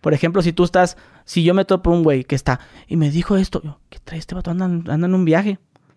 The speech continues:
¿verdad? Entonces anda, anda en otro mundo, pues anda en otra cosa que no, no es esta realidad.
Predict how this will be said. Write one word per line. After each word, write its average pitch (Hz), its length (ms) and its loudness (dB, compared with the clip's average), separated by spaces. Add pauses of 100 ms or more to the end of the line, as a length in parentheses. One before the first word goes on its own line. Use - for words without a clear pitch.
(180)
¿verdad? 165 220 -2
Entonces 156 220 0
anda, 175 340 2
anda 165 180 2
en 175 120 4
otro 175 200 0
mundo, 220 320 4
pues 165 140 -8
anda 185 160 0
en 208 60 2
otra 208 160 -2
cosa 208 220 -2
que 175 160 0
no, 175 440 2
no 180 220 0
es 185 80 0
esta 175 220 -2
realidad. 143 400 -6